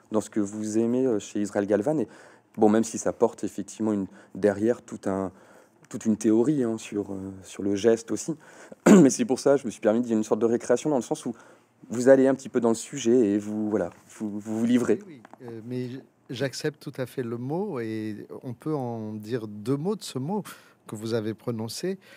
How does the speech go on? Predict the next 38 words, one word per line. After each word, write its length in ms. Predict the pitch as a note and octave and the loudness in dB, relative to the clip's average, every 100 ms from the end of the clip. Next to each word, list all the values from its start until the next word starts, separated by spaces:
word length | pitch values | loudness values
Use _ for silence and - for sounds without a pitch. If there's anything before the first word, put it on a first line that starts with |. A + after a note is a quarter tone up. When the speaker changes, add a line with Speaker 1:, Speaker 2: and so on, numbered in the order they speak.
| - - | -16 -10
Speaker 2:
parce 240 | A2 - | -10 -6
que 100 | C3+ | -4
la 160 | A#2 G#2+ | -4 -6
récréation, 640 | B2 - C3+ A#2 - D3 | -8 -4 -4 -4 -6 -8
c'est 160 | C3 A#2+ | -8 -8
comme 220 | C3 A#2+ | -8 -8
si 160 | - | -10
vous 140 | A#2+ A#2 | -12 -10
sortiez 500 | - D3+ - - C#3+ | -10 -10 -10 -8 -6
de 60 | |
la 100 | B2+ | -8
classe 280 | - C3 A#2 | -6 -8 -8
de, 300 | A#2 A#2 A#2 | -8 -8 -8
de, 160 | A#2 A#2 | -6 -8
de 160 | A2 A#2+ | -6 -6
la 80 | |
salle 220 | A2+ B2+ A#2 | -6 -6 -8
de 100 | A2+ | -10
classe, 540 | - F#3 D4+ B2 - _ _ _ | -6 -4 -2 -4 -4 _ _ _
Speaker 1:
Mmh, 40 | A2 | -4
oui. 100 | B2+ _ _ - - - | -4 _ _ -20 -20 -14
Speaker 2:
où 160 | C#3+ D3 | -6 -4
on 60 | C3+ | -4
vous 240 | C3 B2+ | -2 -2
apprend 400 | A#2 - C#3 C#3 | -4 -4 -4 -4
des 120 | A#2+ | -4
choses 540 | A#2 - B2 A#2+ A#2+ A2 | -8 -8 -8 -8 -10 -6
canoniques, 720 | C3 B2 B2+ D3+ A3+ A#3 D3+ | -4 -4 -6 -8 -10 -10 -10
et 60 | |
puis 320 | B2 - D#3 E3+ | -12 -10 -10 -8
vous 220 | B2+ B2 | -6 -4
allez, 280 | C#3+ F#3 G3 | -2 0 0
euh, 680 | D3+ C3+ B2+ B2+ B2 B2 B2+ | 0 -2 -2 -2 -2 -2 -2
à 40 | |
la 120 | A#2+ | -4
cour 180 | - C#3+ | -6 -8
de 60 | B2+ | -6
récréation. 720 | B2+ - C3+ A#2+ - F#3 | -6 -4 -4 -4 -8 -8